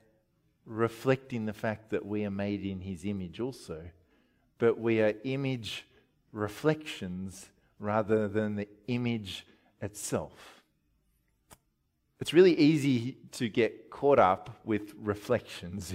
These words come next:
<laughs> isn't it? Uh, when we, when we had a night in the city, we, we went,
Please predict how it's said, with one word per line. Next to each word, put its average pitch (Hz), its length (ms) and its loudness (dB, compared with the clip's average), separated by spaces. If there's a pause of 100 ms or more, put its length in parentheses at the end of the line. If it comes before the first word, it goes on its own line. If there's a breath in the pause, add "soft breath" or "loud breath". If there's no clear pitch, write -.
(120)
<laughs> - 140 -18
isn't 110 300 -2
it? 92 120 -10 (680 loud breath)
Uh, 104 160 4 (400)
when 135 200 4
we, 131 80 4
when 139 220 2
we 127 140 2
had 120 240 2
a 110 300 2
night 117 420 0
in 113 80 -4
the 104 80 -4
city, 110 300 -2
we, 101 240 0
we 110 180 0
went, 110 380 -2